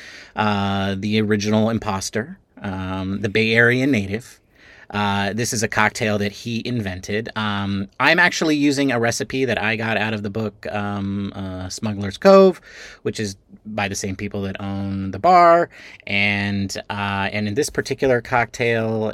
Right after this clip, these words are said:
uh, I will, is actually by Steve Crane, according to them.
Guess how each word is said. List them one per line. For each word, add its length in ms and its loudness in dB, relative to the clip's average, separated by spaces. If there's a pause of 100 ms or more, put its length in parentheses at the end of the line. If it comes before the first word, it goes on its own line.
uh, 340 -6
I 200 -6
will, 400 -8
is 280 -4
actually 460 -4
by 720 -8
Steve 540 -6
Crane, 580 -2
according 440 -2
to 100 -4
them. 340 0